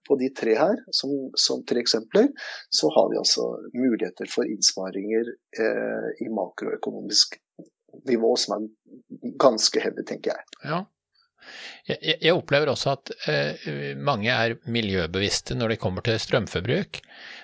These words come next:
Speaker 2: men den samme interessen og iveren, den ser du sjelden på, på vannsida.
Speaker 1: Ja, og det, det er der, der vi er, liksom, at vi, eh, og det er jo ikke noe kritikk til oss, vi kan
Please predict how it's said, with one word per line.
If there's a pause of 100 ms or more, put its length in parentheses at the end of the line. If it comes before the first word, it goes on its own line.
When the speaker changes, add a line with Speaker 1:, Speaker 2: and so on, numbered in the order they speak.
(120)
Speaker 2:
men
den
samme (140)
interessen
og
iveren,
den
ser
du
sjelden
på, (560)
på
vannsida. (1040)
Speaker 1:
Ja, (260)
og
det,
det
er
der, (400)
der
vi
er,
liksom,
at
vi,
eh,
og
det
er
jo
ikke
noe (100)
kritikk
til
oss,
vi
kan